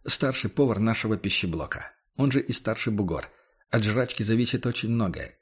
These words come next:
Кто будет кормить бойцов, если бой затянется и перейдет в позиционный? Опять же, шашлык и завскладом, где хранятся вкусности. Рационы с их тушняком, шоколадом,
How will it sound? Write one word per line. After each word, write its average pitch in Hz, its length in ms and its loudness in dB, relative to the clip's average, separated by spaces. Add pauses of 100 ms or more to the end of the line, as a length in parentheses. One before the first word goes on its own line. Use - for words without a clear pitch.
Кто - 240 -2
будет 117 260 2
кормить 113 340 0
бойцов, 107 460 0 (260)
если 110 260 0
бой 117 160 4
затянется 104 580 2
и 110 140 0
перейдет 113 380 2
в - 80 -16
позиционный? 110 680 2 (340)
Опять 107 300 2
же, 101 180 0 (320)
шашлык 117 540 2
и 113 40 4
завскладом, 101 800 0
где 110 120 4
хранятся 104 480 0
вкусности. - 600 -2 (200)
Рационы 120 520 0
с - 100 -4
их 123 200 -2
тушняком, 113 600 0 (140)
шоколадом, 95 760 0